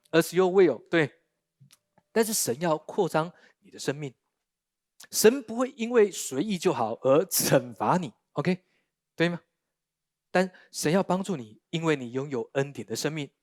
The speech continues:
你会知道与你同在的比他们更多，你会知道那与你在一起的军队、天使天军比敌人更大。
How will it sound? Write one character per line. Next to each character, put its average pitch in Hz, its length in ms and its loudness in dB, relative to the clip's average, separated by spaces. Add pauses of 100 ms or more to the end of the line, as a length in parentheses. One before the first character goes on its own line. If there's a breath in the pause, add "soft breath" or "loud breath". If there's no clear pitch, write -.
你 196 140 -2
会 262 100 2
知 - 140 -8
道 240 240 2
与 185 100 -6
你 220 100 -4
同 - 260 -14
在 175 140 4
的 143 120 4
比 - 140 -14
他 - 160 0
们 151 100 -6
更 147 200 2
多， 170 240 0 (300 loud breath)
你 190 140 2
会 269 100 2
知 - 140 -4
道 240 260 4 (200 loud breath)
那 220 140 4 (320)
与 202 160 -6
你 175 120 0
在 185 240 4
一 185 80 2
起 - 160 -4
的 147 100 0
军 202 300 -6
队、 175 240 6 (500)
天 170 220 4
使 - 100 -4
天 156 200 -2
军 156 220 -8 (180)
比 131 120 -16
敌 143 200 -8
人 175 140 4
更 170 140 -2
大。 151 280 -4